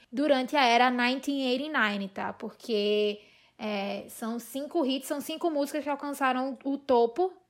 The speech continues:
da parada da Billboard, né? E o nineteen eighty-nine, se não me engano, conseguiu ou foram três ou foram quatro músicas no número um. E Kate e Michael Jackson têm cinco. <laughs> Então, fica aí mais uma curiosidade. Foi por muito pouco que Taylor Swift conseguiu também o Spotlight.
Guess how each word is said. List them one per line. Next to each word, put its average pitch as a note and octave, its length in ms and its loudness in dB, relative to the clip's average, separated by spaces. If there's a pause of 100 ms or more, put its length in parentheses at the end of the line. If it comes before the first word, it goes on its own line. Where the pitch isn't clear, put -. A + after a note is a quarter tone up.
da A3 220 -4
parada A3 360 0
da A3+ 120 0
Billboard, A#3 540 2
né? A3+ 180 0 (460)
E B3 120 -2
o C#4 560 2
nineteen C4+ 420 -2
eighty-nine, B3+ 460 2
se C#4 100 -10
não C#4 100 -4
me C#4 80 -4
engano, C4 240 -4
conseguiu C4 380 -2
ou C#4 60 4
foram C#4+ 380 0
três C4 300 2
ou D4 80 2
foram D4 260 -2
quatro C#4+ 420 2
músicas C#4 380 -2
no C#4+ 100 -6
número C#4 320 0
um. G#3+ 300 0 (320)
E A3+ 180 -4
Kate A#3 360 4
e - 20 -2
Michael B3 300 0
Jackson A#3 420 2
têm B3 220 -2
cinco. G#3+ 560 -4
<laughs> G#3+ 160 -2
Então, A#3 400 0 (480)
fica C4 320 0
aí B3+ 220 4
mais B3+ 340 0
uma B3+ 300 -2
curiosidade. B3+ 680 2
Foi B3+ 140 4
por D4+ 260 4
muito C#4+ 340 8
pouco C#4 300 8
que C#4 140 -4
Taylor B3+ 300 0
Swift B3 460 -2
conseguiu A#3 560 -4
também G3+ 360 -4
o A3 60 0
Spotlight. - 840 -4